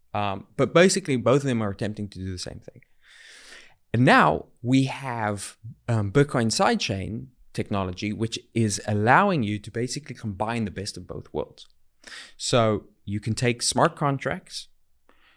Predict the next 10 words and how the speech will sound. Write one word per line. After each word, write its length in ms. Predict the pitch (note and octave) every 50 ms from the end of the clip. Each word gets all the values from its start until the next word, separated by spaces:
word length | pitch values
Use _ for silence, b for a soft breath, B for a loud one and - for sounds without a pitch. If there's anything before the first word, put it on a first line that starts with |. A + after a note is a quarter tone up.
| b b
you 140 | A2+ A#2 A2+
can 160 | - A#2 G#2
take 240 | - A#2+ A2 A2 -
scalability, 920 | - - - A#2+ A#2+ D3+ F#3+ F3+ D#3 D3+ C3+ A#2+ A2 - - A#2+ D#3 E3 _ _ - - - - - _ _ _ _ _ _ -
and 300 | A2+ A#2+ C3 D#3 E3 D#3
you 60 | D3+
can 160 | D#3 C#3+ B2+
take 240 | - C#3 B2+ A2 F#2+
Bitcoin 360 | - C3+ C3+ - E3 D3+ D3
security 640 | D3 B2+ - - C#3+ C#3 C3 A#2 - A2+ A2 A2 -